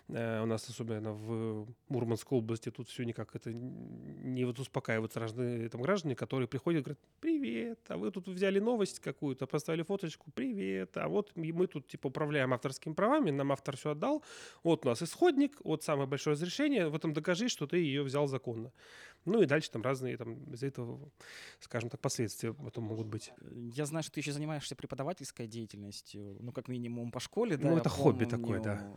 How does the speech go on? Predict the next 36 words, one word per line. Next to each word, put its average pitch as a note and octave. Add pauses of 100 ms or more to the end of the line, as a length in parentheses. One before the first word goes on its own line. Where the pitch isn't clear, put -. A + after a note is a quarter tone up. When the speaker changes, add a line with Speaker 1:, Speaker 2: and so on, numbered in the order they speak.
(120)
Speaker 2:
вот, A2 (160)
э, G#2+ (380)
ты A#2
еще -
студентов, D3
может B2
быть, B2
учишь, - (140)
нет? C3
Speaker 1:
Студентов D3
нет, C4 (220)
как-то C#3+
до C#3
этого C#3
все C3
как-то C#3
руки C3+
не C3+
доходили. F3+
Там D#3+
все-таки, C#3 (120)
как C3+
правило, C#3
там B2+
требуются C3+
такие A#2+
более A#2+
усердные C3+
курсы, C#4
но F3 (220)
в C#3+
этой C#3
школе, F3+
да, A#2+
я A#2
веду B2